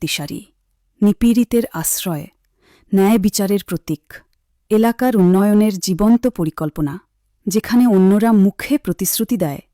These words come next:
সেখানে মিঠু ভাই কাজের মাধ্যমে প্রমাণ রাখেন তিনি মানুষের পাশে ছিলেন, আছেন, থাকবেন। আজ বড়লেখাজুড়ির প্রতিটি চায়ের দোকান, প্রতিটি বাজার,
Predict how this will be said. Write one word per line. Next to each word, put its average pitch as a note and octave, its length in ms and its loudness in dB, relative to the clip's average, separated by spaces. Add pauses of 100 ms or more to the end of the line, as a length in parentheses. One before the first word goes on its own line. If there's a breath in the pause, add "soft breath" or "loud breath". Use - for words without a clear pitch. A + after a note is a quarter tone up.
(140)
সেখানে G#3+ 440 -2
মিঠু F#3 340 0
ভাই F3+ 280 -4 (380 soft breath)
কাজের G#3 440 0
মাধ্যমে G3 460 0
প্রমাণ D#3 340 0
রাখেন D3 400 -6 (380)
তিনি G#3 200 4
মানুষের G3+ 520 2
পাশে E3+ 300 -6
ছিলেন, G#3+ 460 0 (480)
আছেন, G3+ 500 -2 (280)
থাকবেন। D3+ 500 -6 (560)
আজ A3 320 -2
বড়লেখাজুড়ির A#3+ 800 0
প্রতিটি C4 520 0
চায়ের F#3 400 -2
দোকান, D#3 400 -6 (400)
প্রতিটি B3 500 -2
বাজার, E3 400 -4